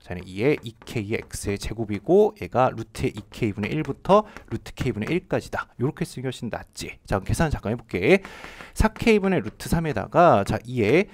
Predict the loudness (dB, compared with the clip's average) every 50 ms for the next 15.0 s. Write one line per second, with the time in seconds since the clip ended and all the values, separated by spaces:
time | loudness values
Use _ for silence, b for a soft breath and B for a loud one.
0 | B B B B B B 2 4 4 4 4 2 0 -2 0 0 4 4 6 4
1 | 4 2 0 -2 -4 -6 -4 -4 -2 -2 -2 -2 -4 -4 -4 -4 -4 -2 0 -2
2 | -2 -2 -4 -8 -8 -8 -8 -8 -8 -10 -10 -8 0 0 0 0 0 -4 -6 -6
3 | -4 -6 -6 -4 -4 -4 -4 _ _ _ _ -8 -8 -6 -4 -6 -6 -6 -6 -8
4 | -6 0 2 2 2 2 0 -4 -6 -6 -4 -4 -4 -4 -2 -4 -6 -6 -6 -8
5 | -8 -6 -6 -6 -2 -2 -2 -2 -2 -6 -6 -6 -6 -4 -4 -6 -6 -6 -8 -8
6 | -8 -8 -6 -6 -6 -8 -8 -8 -12 -12 -14 -6 4 6 6 6 B B B B
7 | B -2 -2 0 0 -2 -4 -4 -8 -6 -4 -4 -4 -4 -6 -8 -8 -8 -12 -12
8 | -6 2 2 2 2 2 -6 -10 -10 -8 -6 -6 -6 -4 -4 -4 -4 -4 -4 -6
9 | -6 -6 -6 -6 -10 -10 -12 _ -14 -14 -12 -12 -8 -8 -8 -8 -10 -12 -12 -12
10 | -12 -12 -12 -14 -14 -16 -18 _ -8 -8 -6 -6 -4 -2 -2 -2 -2 -4 -10 -16
11 | -16 _ -4 0 2 2 2 0 -4 -6 -6 -6 -6 -6 -6 -6 -8 -6 -6 -4
12 | -4 -4 B B B B B B B B 2 2 2 2 0 0 0 -2 -2 0
13 | 4 4 4 4 4 0 -2 -2 -6 -4 -2 0 2 0 0 -2 2 2 2 2
14 | 2 -2 -2 -2 0 0 0 0 -2 -2 -2 0 -2 0 4 4 4 4 4 -2